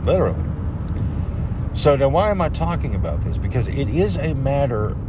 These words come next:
right now. One of the things I've seen in the past two years since all this started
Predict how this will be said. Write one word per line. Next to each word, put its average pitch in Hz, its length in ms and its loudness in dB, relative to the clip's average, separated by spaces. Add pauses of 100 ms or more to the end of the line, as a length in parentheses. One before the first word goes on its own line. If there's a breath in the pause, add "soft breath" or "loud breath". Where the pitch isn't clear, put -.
right 143 280 2
now. 123 180 -2
One 170 180 2
of 208 80 -2
the 175 60 0
things 160 240 0
I've 127 180 2
seen 131 260 -2
in 101 60 -2
the 98 60 -2
past 110 360 0
two 127 180 -2
years 107 300 -2
since 95 220 -4
all 131 260 -2
this 110 160 0
started - 560 -2